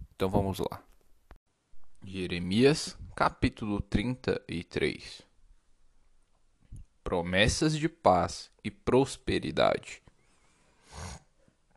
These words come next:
Veio a palavra do Senhor a Jeremias, segunda vez, estando ele ainda encarcerado no pátio da guarda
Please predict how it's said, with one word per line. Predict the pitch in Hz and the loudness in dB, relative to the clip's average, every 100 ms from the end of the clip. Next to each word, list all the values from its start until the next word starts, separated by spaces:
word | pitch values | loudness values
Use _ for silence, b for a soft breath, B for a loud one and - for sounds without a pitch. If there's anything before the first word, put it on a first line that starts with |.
| _ _ _ _ _ _ - - - - - b b b - | _ _ _ _ _ _ -4 -2 -2 -6 -20 b b b -12
Veio | 117 104 110 156 202 214 - | -6 2 6 8 8 4 0
a | - 107 | 0 2
palavra | - 92 85 104 147 160 | 8 10 12 10 8 4
do | 151 151 | 4 2
Senhor | - 156 117 98 87 - - | 2 0 4 4 4 0 -4
a | 98 | -2
Jeremias, | 98 110 127 113 101 85 - - - - _ | 2 2 2 0 0 -2 -4 -12 -16 -20 _
segunda | - - 55 - 82 95 117 | -12 -4 -4 -2 2 4 4
vez, | 101 98 98 - - b b b - | 6 4 4 -4 -8 b b b -12
estando | - - 185 196 185 | -6 0 0 4 8
ele | 117 107 107 | 10 8 6
ainda | 95 98 92 87 - 123 | 2 2 4 2 2 -4
encarcerado | 147 - 175 - - 185 120 98 95 95 | -4 0 0 0 0 2 4 4 4 0
no | 95 | -6
pátio | - - 80 - 95 | 4 6 6 6 6
da | 95 | 6
guarda | 92 82 76 82 - - | 6 6 6 6 -2 -12